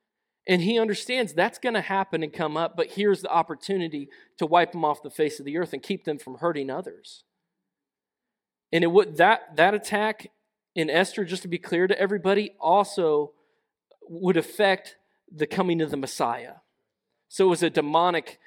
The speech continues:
it was a very demonic group of people that had a lot of anger and hatred towards the Israelites. This is all just important for you to know. And then so David mourns, the men mourns,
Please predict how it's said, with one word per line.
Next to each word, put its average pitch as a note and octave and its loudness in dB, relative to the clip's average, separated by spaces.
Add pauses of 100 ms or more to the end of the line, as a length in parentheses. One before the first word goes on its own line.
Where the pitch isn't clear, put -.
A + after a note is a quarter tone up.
(260)
it D#3+ 2
was D#3+ -2
a D#3+ 0
very F3+ 2
demonic E3 0
group F3 2
of E3+ -4
people F3 -8
that D3 -6
had D3+ 0
a C#3 -2
lot D3+ 4
of D3+ -2
anger E3 -4
and C3 -8
hatred D#3 -6
towards C#3+ -6 (680)
the C#3+ 0
Israelites. B2 -4 (1120)
This D3 -4
is - -4
all E3 2
just D3 -8
important C#3+ -8
for D3+ -8
you C#3 -6
to C3+ -4
know. B2 -12 (2000)
And F3 2
then E3+ 0
so E3+ 4
David F#3 6
mourns, F#3+ 2
the D#3+ -4
men F3 2
mourns, F#3 -2